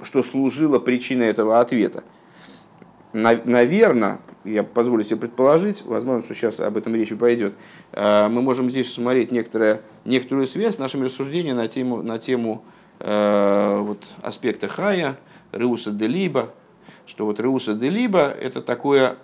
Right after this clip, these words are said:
э, качество, которое мы назвали с вами природным,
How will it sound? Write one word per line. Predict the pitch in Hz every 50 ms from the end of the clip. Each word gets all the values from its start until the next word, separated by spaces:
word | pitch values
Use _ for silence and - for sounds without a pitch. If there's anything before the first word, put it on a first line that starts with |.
| - -
э, | - 113 107 107
качество, | - - 202 214 208 - 131 123
которое | 113 117 113 156 151 139
мы | 131 131
назвали | 127 123 117 117 135 151 139 127
с | 110 -
вами | 135 135 131 123
природным, | - - 120 123 139 151 143 127 107 82 87 -